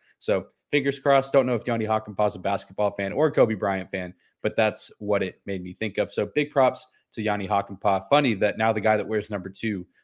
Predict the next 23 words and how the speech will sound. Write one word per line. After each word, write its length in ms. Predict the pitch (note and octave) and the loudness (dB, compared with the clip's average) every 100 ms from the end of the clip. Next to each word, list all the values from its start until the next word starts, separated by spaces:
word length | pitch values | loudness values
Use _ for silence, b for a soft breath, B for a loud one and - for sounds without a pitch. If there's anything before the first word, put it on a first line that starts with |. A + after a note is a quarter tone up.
| - | -12
scores 340 | - G#2+ - | -4 -2 -2
his 140 | G#2+ | -6
first 320 | - G#2+ G2+ - | -2 -2 -2 -2
goal 240 | G2+ G2 | -2 0
as 140 | G2+ G2+ | -2 -4
a 40 | |
Dallas 340 | G2+ G2+ G2 - | -4 -4 -4 -4
Star 240 | G#2+ G2 | 0 0
against 360 | G2 G#2 G2 - | -2 -8 -8 -2
Jamie 220 | A2 G2+ | -2 0
Oleksiak, 560 | G2+ C3 - B2 A2+ - b b - | 2 0 2 2 2 0 b b -4
who 100 | A#2+ | 0
did 180 | A#2 G#2+ | 0 0
make 220 | G#2 G#2 | -2 -2
his 160 | A#2 | -6
return 300 | G2+ F#2+ G2+ | -8 -8 -8
to 120 | F#2 G2+ | -8 -4
the 120 | G2+ | -2
A 40 | F#2+ | 0
A 40 | F#2+ | -2
C 380 | - G2 F#2+ F#2+ | -4 -6 -6 -6
and 160 | F#2+ | -4
got 240 | G2+ G2+ | -2 -2